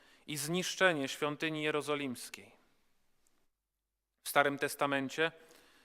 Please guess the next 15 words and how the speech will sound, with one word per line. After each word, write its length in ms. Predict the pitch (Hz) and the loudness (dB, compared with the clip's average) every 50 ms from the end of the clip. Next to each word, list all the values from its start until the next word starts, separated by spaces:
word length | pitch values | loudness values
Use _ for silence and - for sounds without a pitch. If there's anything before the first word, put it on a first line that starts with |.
| _ _ - | _ _ -2
ohyda 600 | 123 135 - - 165 160 151 143 151 156 170 170 | 0 0 0 0 0 0 4 6 6 6 6 4
czy 260 | - - 160 151 143 | 2 0 0 2 2
obrzydliwość 960 | 139 135 131 - 151 147 143 156 160 160 139 135 143 156 165 160 - - - | 2 0 -2 -6 -8 -8 -6 -8 -6 -6 -2 0 2 2 2 0 -4 -8 -6
oznacza 440 | 143 156 139 143 143 151 - 165 151 | -4 -4 0 0 0 2 2 0 0
często 380 | - 160 160 160 - - 156 | 0 0 -2 -2 -2 -2 -4
bożka. 540 | 135 135 165 165 - - - - - 98 92 - - _ _ _ _ _ _ _ _ _ _ - - - _ _ _ | 2 4 4 4 4 0 -6 -10 -10 -12 -12 -14 -20 _ _ _ _ _ _ _ _ _ _ -20 -20 -20 _ _ _
I 140 | - 160 170 | -4 -2 2
rzeczywiście 720 | 160 180 170 - 185 165 196 214 - - - - 110 98 - - - _ _ - - - _ _ _ _ | 2 2 2 2 -2 -2 -2 -2 -2 -4 -6 -6 -8 -8 -10 -16 -20 _ _ -20 -20 -20 _ _ _ _
Piłat 640 | - 165 160 156 156 156 165 175 170 - - - - - | -6 -2 2 4 6 6 6 4 2 -4 -14 -20 -18 -14
ustawił 520 | - 151 143 - - 156 151 147 165 165 | -12 -10 -4 4 6 6 6 6 2 -2
w 80 | 160 - | -4 -6
świątyni 800 | - - - 160 156 147 - 160 156 151 147 147 151 165 170 165 | -6 0 0 0 0 0 0 -2 -2 0 -2 -2 -4 -4 -4 -6
wizerunek 600 | 147 160 156 135 151 147 151 156 160 165 160 160 | -6 -8 -2 0 0 2 2 2 0 0 0 -2
ubóstwionego 640 | 156 151 160 151 - - 160 156 151 156 156 160 156 | -4 -4 -4 -4 -4 -2 0 0 0 2 0 0 -2
cesarza, 640 | - 156 135 - - 175 165 151 120 123 117 117 | -2 -4 -4 2 2 2 2 2 0 -4 -6 -6